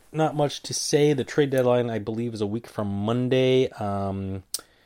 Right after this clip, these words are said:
the, uh, Bruins, you know, is mostly what I'm following. So, um, they, you know, they've had a couple good games. I think they've won three in a row, but they lost, like,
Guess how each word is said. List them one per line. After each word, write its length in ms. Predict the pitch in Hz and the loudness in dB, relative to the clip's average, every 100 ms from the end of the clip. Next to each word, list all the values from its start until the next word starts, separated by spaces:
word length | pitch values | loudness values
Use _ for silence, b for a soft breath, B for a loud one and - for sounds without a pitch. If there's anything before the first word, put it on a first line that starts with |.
| B B B B B B B _ _ _ - | B B B B B B B _ _ _ -4
the, 420 | 151 143 135 131 | 0 0 2 2
uh, 340 | 127 123 120 | 4 4 2
Bruins, 880 | 117 120 123 135 147 151 151 151 151 | 0 -8 -2 4 6 6 4 -2 -2
you 120 | 143 | -2
know, 180 | 123 127 | 0 0
is 100 | 110 | 0
mostly 260 | 120 113 107 | -2 -2 -2
what 140 | 104 | -4
I'm 80 | 104 | -2
following. 320 | 107 104 107 | 0 0 0
So, 240 | 107 104 101 | -4 -2 -2
um, 300 | 98 101 101 | -2 -6 -8
they, 100 | 110 | -10
you 120 | 117 127 | -8 -6
know, 180 | 120 - | -8 -8
they've 200 | 135 135 - | -6 -6 -4
had 160 | 135 139 | -4 -4
a 20 | |
couple 300 | - 135 135 | -4 -4 -4
good 240 | 123 117 | -6 -6
games. 600 | 117 107 120 - - - _ _ _ _ - | -6 -6 -6 -10 -16 -18 _ _ _ _ -20
I 60 | - | -12
think 160 | 127 | -6
they've 180 | 135 117 | -6 -4
won 140 | 117 | -4
three 500 | 113 - - 107 127 | -6 -12 -8 -6 -4
in 80 | 165 | -2
a 80 | 202 | -2
row, 460 | 247 262 277 277 269 | -4 -4 -2 -4 -4
but 140 | 151 | -4
they 220 | 127 110 104 _ | -4 -4 -8 _
lost, 240 | 113 110 | -2 -2
like, 140 | - | -4